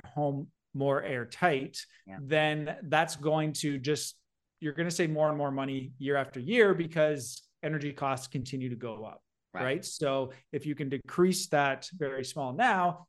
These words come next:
Speaker 1: then energy costs go up. Now, if you did, if money was, like, the only thing that you're looking at,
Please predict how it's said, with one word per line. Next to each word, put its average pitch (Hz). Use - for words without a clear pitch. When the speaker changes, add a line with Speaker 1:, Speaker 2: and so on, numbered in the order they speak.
Speaker 1:
then 147
energy 143
costs 123
go 123
up. 113
Now, 160
if 156
you 165
did, 190
if 185
money 175
was, 170
like, 147
the 160
only 180
thing 170
that 151
you're 143
looking 156
at, 208